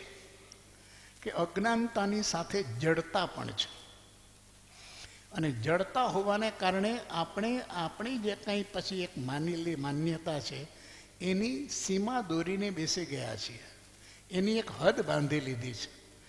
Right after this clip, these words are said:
એક મર્યાદાની રેખા કે બસ આ જે છે એ જ સાચું છે, પછી એ સિવાય કંઈ હજુ એને અવકાશ છે, પુનઃ વિચારને અવકાશ છે, અથવા તો એના હજી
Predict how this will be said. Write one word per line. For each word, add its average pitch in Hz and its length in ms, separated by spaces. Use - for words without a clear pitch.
એક 196 180
મર્યાદાની 185 760
રેખા 143 360
કે - 140
બસ 143 220
આ 202 200
જે 196 240
છે 202 160
એ 180 100
જ - 100
સાચું 120 380
છે, 110 120
પછી - 320
એ 190 40
સિવાય 190 320
કંઈ 190 260
હજુ 143 340
એને 208 220
અવકાશ 175 640
છે, - 160
પુનઃ 160 280
વિચારને 180 600
અવકાશ 147 580
છે, - 160
અથવા 208 400
તો 226 200
એના 202 300
હજી 180 240